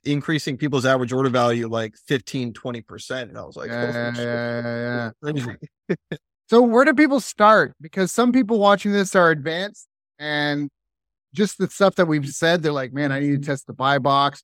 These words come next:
Speaker 2: put some testimonials up there. I need to," right? Like, they've already gotten some ideas. "I need to look at my competitors." They, they, they're a little more advanced with this or intermediate, and they're gonna run with that. But what about some of the newbies where they're like, like, "How do I even just, where do I start?"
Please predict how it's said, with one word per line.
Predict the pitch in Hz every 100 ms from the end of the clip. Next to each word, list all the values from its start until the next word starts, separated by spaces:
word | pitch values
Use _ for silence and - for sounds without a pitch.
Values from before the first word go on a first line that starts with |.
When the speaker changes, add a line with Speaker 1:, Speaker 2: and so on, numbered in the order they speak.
| -
Speaker 2:
put | -
some | 117
testimonials | 135 - 139 135
up | 135
there. | 139 131
I | 139
need | 147 139
to," | 147 113
right? | 127 151
Like, | 139 131
they've | 170
already | 190 156
gotten | 143 151
some | 143 165
ideas. | 160 156 165 143
"I |
need | 139 143
to |
look | 139 139
at |
my | 131
competitors." | 120 131 160 151 156 143
They, | 175 185
they, | 170 202 202
they're | 180 196 190 180
a | - _ _ _ _ -
little | 190 208
more | 196 190
advanced | 175 151 165 -
with | 175
this | 196 185 -
or | 151
intermediate, | 156 151 151 165 185
and |
they're | 147
gonna | 143 135
run | 139 143
with | 143
that. | 131 127
But | 151
what | 214
about | 240 247
some | - 185
of |
the | 156
newbies | 143 156 147 123 -
where | - 135
they're | 135 135
like, | 131 127
like, | 127
"How | 127
do | 180 208
I |
even | 175 147
just, | 120 - _ _
where | 131 180
do | 156
I |
start?" | 113 - - 127 135 107